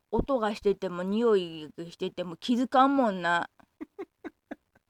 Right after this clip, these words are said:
Speaker 1: いや、黒糖様が敏感すぎるんですよ。<laughs> うん。おかしいでしょ？
Speaker 2: うん、おかしくない。
Speaker 1: <laughs> おかしいでしょ、なん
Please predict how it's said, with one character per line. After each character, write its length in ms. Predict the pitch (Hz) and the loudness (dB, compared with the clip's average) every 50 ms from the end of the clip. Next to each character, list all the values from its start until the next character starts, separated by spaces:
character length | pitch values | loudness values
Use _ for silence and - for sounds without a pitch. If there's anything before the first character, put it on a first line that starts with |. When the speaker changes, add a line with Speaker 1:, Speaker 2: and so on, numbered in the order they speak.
| _ _ _ _ _ _ _ _ _ _ _ _ _ _ _ _ _ _ _ - | _ _ _ _ _ _ _ _ _ _ _ _ _ _ _ _ _ _ _ -20
Speaker 1:
い 40 | |
や、 40 | 98 | -20
黒 140 | - - - _ - - | -18 -20 -20 _ -10 -4
糖 100 | - 214 | -4 -2
様 240 | 143 139 123 120 117 | -2 -2 -4 -4 -6
が 80 | 113 107 | -8 -8
敏 300 | 110 - 123 131 151 - | -8 -8 -10 -10 -8 -6
感 200 | - 180 175 170 | -8 -8 -8 -8
す 140 | - - | -12 -12
ぎ 140 | 208 233 185 | -10 -10 -8
る 80 | 156 123 | -8 -8
ん 100 | 110 98 | -10 -10
で 140 | 87 85 - | -12 -16 -20
す 120 | _ - | _ -18
よ。 140 | 85 76 - _ _ _ _ _ _ _ _ _ _ _ _ _ _ _ _ _ _ _ _ _ _ _ - | -18 -18 -18 _ _ _ _ _ _ _ _ _ _ _ _ _ _ _ _ _ _ _ _ _ _ _ -8
<laughs> 480 | - 214 226 247 247 247 240 220 190 - _ | -8 -8 -8 -10 -10 -10 -10 -10 -12 -14 _
う 60 | - 107 | -10 -10
ん。 180 | 107 98 92 _ _ _ _ _ _ _ _ _ _ _ _ _ _ _ _ _ | -10 -10 -12 _ _ _ _ _ _ _ _ _ _ _ _ _ _ _ _ _
お 80 | - 131 | -14 -4
か 140 | 123 196 208 | -2 -2 -2
し 380 | 202 269 285 269 226 123 113 | -2 -4 -6 -4 -4 -4 -6
い 100 | 104 104 - _ _ - | -10 -12 -16 _ _ -18
で 80 | - | -16
し 60 | 185 - | -14 -14
ょ？ 100 | - - _ _ _ _ _ _ _ _ _ _ _ _ _ _ _ _ _ _ _ _ _ _ _ _ _ _ _ _ _ _ _ _ _ _ 190 | -14 -14 _ _ _ _ _ _ _ _ _ _ _ _ _ _ _ _ _ _ _ _ _ _ _ _ _ _ _ _ _ _ _ _ _ _ -6
Speaker 2:
う 400 | 214 254 277 277 262 254 247 226 | -2 -2 0 -2 -2 -4 -6 -8
ん、 80 | 196 - _ _ _ _ | -8 -10 _ _ _ _
お 60 | - 208 | -12 -2
か 160 | - 320 311 | 0 0 0
し 60 | 269 | 0
く 120 | - 339 | -2 -2
な 320 | 339 330 302 302 302 302 277 | 4 6 6 8 8 6 4
い。 80 | 240 | 4
Speaker 1:
<laughs> 60 | 185 - | 2 -2
お 20 | |
か 60 | - 508 539 571 698 - - - _ _ - - _ _ _ _ _ _ 311 | -6 -8 -12 -14 -14 -18 -20 -20 _ _ -18 -18 _ _ _ _ _ _ -12
し 80 | - - - | -12 -10 -8
い 200 | 320 294 262 220 | -8 -8 -8 -6
で 200 | 143 139 143 - - | -6 -6 -6 -6 -8
し 60 | 120 | -12
ょ、 60 | 107 | -12
な 180 | 104 110 113 | -12 -8 -8
ん 40 | 127 | -8